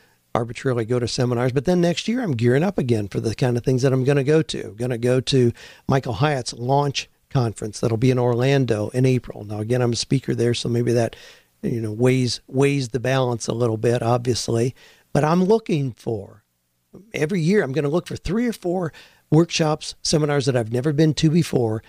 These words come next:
and I'm gonna go to them. Kent Julian, you know, my buddy from Atlanta, I mean, he, he's forever,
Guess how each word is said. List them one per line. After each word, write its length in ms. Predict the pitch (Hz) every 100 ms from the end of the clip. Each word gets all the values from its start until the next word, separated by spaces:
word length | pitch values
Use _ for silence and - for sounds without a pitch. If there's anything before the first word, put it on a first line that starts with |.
| _ 123
and 80 |
I'm 100 | 123
gonna 160 | 113 113
go 140 | 120
to 80 | 113
them. 240 | 101 95 - _ -
Kent 220 | 165 165
Julian, 580 | 120 151 190 131 101 _ _ -
you 60 | 120
know, 60 |
my 140 | 110 110
buddy 240 | 131 135
from 200 | 131 123
Atlanta, 400 | 120 120 135 123
I 20 |
mean, 240 | 113 113 110
he, 260 | 156 156
he's 180 | 131 156
forever, 540 | - 127 143 123 98